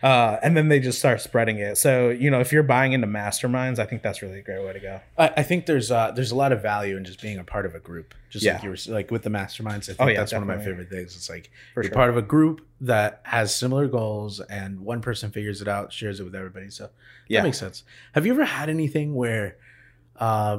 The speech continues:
Speaker 2: this is more just kind of like story time, I guess, but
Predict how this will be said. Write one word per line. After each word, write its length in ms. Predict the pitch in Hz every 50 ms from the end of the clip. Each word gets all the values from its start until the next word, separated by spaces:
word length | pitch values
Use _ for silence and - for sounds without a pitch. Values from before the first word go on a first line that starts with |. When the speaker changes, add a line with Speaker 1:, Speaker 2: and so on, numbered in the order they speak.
| - -
Speaker 2:
this 180 | 156 135 -
is 100 | 135 120
more 220 | 131 139 131 123 113
just 180 | 107 98 -
kind 160 | - 120 104
of 80 | 90 87
like 160 | 90 92 90
story 380 | - - - 120 110 107 104 101
time, 320 | - 110 98 98 101 98
I 60 | 98
guess, 280 | 92 98 95 95 - -
but 200 | - - 104 98